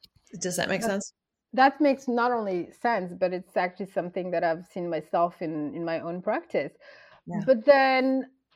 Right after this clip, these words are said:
Speaker 2: that's an interesting one, because I'd love to hear, and I'm sure the audience would love to hear, what you think it takes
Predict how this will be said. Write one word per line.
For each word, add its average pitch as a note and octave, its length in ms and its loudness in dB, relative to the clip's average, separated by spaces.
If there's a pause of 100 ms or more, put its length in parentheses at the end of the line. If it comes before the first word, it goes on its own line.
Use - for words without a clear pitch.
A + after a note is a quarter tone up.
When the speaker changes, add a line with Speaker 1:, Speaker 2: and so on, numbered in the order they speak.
(600)
Speaker 2:
that's C4+ 420 2
an F#4 140 2
interesting C4+ 600 0
one, G3 340 -2
because F3+ 720 0 (1600)
I'd A3+ 120 2
love C4 300 4
to D4+ 120 2
hear, A3+ 440 0
and G3 200 0
I'm F#3+ 160 -4
sure A3+ 300 2
the G#3+ 180 -4
audience F#3+ 460 -2
would F3 100 -8
love F#3+ 220 0
to G#3+ 120 -6
hear, F#3 300 -2
what F3 320 -2
you C#4 100 0
think F#3 600 -2 (180)
it F#3 240 -10
takes F#3+ 300 -4